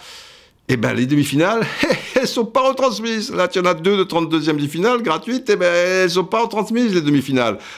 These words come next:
Tant et si bien que le match retour Rennes O M,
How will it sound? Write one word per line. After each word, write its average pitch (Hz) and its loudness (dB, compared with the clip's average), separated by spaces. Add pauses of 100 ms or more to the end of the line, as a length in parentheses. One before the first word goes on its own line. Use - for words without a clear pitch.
Tant 202 0
et 208 2
si 202 0
bien 180 0 (400)
que 147 0
le 143 4
match 196 0
retour 165 2 (260)
Rennes 147 0
O 175 4
M, 233 0